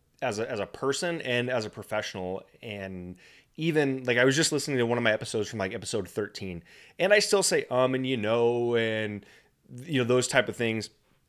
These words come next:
but not as much as I did before. And all it is is practice. It's just practice from getting my Joe Rogan or Adam Carolla right now. No. Uh, but I'm, I get my message across. That's what I'm doing, and I'm getting a little bit better each day. And that's pretty much, pretty much all,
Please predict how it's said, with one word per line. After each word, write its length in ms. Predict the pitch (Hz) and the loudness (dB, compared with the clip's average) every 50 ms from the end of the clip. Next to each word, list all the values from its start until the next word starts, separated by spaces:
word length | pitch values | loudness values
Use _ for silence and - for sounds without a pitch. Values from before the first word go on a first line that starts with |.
| _ _ _ _ _ - - - | _ _ _ _ _ -18 -14 -6
but 300 | 117 107 131 127 127 120 | 2 4 4 4 4 2
not 240 | 117 143 165 170 | 0 -2 -2 -2
as 140 | 175 170 117 | -2 -2 -2
much 480 | 120 123 123 123 - - - - - - - - | 0 0 0 0 0 -2 -6 -12 -14 -16 -8 -2
as 180 | - 113 110 113 | 0 2 2 2
I 80 | 110 | 2
did 160 | 104 113 113 113 | 0 0 -2 -2
before. 260 | 104 101 - 160 147 | -2 -2 0 2 4
And 80 | 135 131 | 4 6
all 120 | 147 156 | 6 6
it 60 | 156 | 4
is 80 | 156 143 | 4 0
is 60 | 117 | -4
practice. 460 | - - 127 113 - - 95 - - | 0 0 0 0 0 -2 -8 -10 -10
It's 100 | - 110 | -8 -8
just 120 | 113 110 - | -8 -4 0
practice 340 | - 127 117 - 123 117 - _ _ _ - _ _ _ _ _ - - - | 0 0 0 0 -4 -10 -12 _ _ _ -20 _ _ _ _ _ -20 -20 -8
from 240 | - - 127 117 113 | -4 -2 -2 -2 -2
getting 300 | 127 123 127 120 117 113 | -2 0 0 0 0 0
my 260 | 113 113 113 110 107 - - - - - _ - - | 0 0 0 -2 -2 -8 -16 -20 -20 -20 _ -18 -8
Joe 220 | 107 98 127 123 | 0 4 6 6
Rogan 420 | 120 117 113 117 120 120 131 131 120 | 8 8 8 6 6 6 4 2 2
or 120 | 104 101 | 2 2
Adam 200 | 101 110 113 117 | 2 2 2 0
Carolla 320 | 104 - 127 123 123 131 131 | -2 -2 0 2 2 2 2
right 180 | 131 131 127 | 2 2 0
now. 140 | 143 143 135 | 0 0 0
No. 300 | 147 175 196 101 82 - - - - - - - - - | 2 2 2 2 2 -2 -8 -18 -20 -20 -20 -20 -6 2
Uh, 240 | - 110 107 110 | 4 4 4 4
but 260 | 113 107 120 127 127 127 | 4 6 8 8 8 8
I'm, 300 | 127 120 117 117 117 - | 6 4 2 2 0 -2
I 80 | - 120 | -2 0
get 160 | 123 143 151 | 0 0 0
my 80 | 147 | 0
message 300 | 139 135 131 117 - 127 | 2 2 0 0 0 -4
across. 380 | 120 110 - 123 113 110 113 - | -8 -4 -2 0 0 0 0 0
That's 200 | - 117 110 - | -2 -2 -2 0
what 80 | 120 120 | 0 0
I'm 140 | 113 107 | 0 0
doing, 220 | 101 110 110 113 120 | 0 -2 0 0 0
and 80 | 123 | -2
I'm 60 | 123 127 | 0 0
getting 180 | 139 151 143 | 0 0 0
a 40 | 135 | 2
little 140 | 131 131 127 | 2 2 2
bit 140 | 127 110 101 | 2 2 2
better 180 | 107 104 104 | 2 2 2
each 180 | 107 98 - - | 0 -2 -4 -2
day. 280 | - 98 95 98 95 - - - - - - | 0 0 2 0 0 -4 -10 -20 -18 -10 -2
And 100 | 113 110 | 2 4
that's 160 | 113 113 - | 4 4 2
pretty 200 | - - 135 120 | 0 -2 -2 0
much, 340 | 107 107 104 - - - - - _ | 2 2 2 2 0 -4 -10 -12 _
pretty 140 | - 135 139 | -4 -2 0
much 160 | 120 113 - | 0 0 0
all, 380 | - 113 107 107 107 104 101 - | 0 0 4 4 4 4 2 0